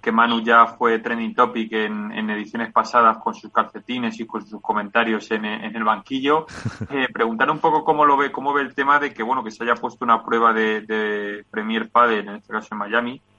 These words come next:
Speaker 1: si no recuerdo mal, lo ha comentado Iván,
Speaker 2: Sí.
Speaker 1: justo la semana en la que se supone que se iba a jugar el Campeonato de España,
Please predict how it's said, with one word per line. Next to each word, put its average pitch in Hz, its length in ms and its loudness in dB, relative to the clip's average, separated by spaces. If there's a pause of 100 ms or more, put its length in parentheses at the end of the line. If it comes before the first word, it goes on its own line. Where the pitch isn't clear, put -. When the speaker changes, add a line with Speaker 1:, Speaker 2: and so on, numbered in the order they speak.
(140)
Speaker 1:
si - 140 -16
no 104 300 0
recuerdo 104 280 -4
mal, 110 140 2
lo 107 60 2
ha 101 60 -2
comentado 101 340 -6
Iván, 117 320 2
Speaker 2:
Sí. 117 320 -4
Speaker 1:
justo 131 340 -2
la 131 80 6
semana 131 360 2
en 139 40 -2
la 139 120 4
que 120 80 -12
se - 160 -18
supone 131 540 0
que 120 80 -12
se 117 120 -10
iba 117 80 0
a 117 60 -4
jugar 107 280 2
el 101 80 -6
Campeonato 104 320 -2
de 107 60 -8
España, 131 360 0